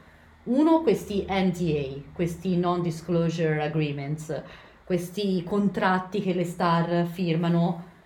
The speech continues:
dove non possono dire la verità. Un'altra cosa è stato che a Jennette McCurdy sono stati offerti trecentomila, trentamila, vabbè, una cifra esagerata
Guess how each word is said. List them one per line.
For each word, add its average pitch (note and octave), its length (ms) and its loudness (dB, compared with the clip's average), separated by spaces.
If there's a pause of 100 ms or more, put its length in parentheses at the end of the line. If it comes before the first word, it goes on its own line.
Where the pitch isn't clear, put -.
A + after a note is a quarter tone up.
(120)
dove F#3 500 4
non A3 580 6
possono F#3 560 4
dire E3+ 200 0
la F3 120 0
verità. D3 340 -8 (720)
Un'altra A3+ 500 4
cosa F3+ 600 2
è G3+ 120 -4
stato F3 320 -4
che F3+ 120 -2
a A3+ 80 2
Jennette F3 520 0
McCurdy E3 880 -4 (100)
sono F#3+ 220 -2
stati A3 240 -2
offerti E3+ 560 -2
trecentomila, G3+ 1040 -2 (1500)
trentamila, F#3+ 760 -4
vabbè, A#3+ 280 2 (280)
una D#4+ 160 6
cifra E4 240 4
esagerata G3+ 720 2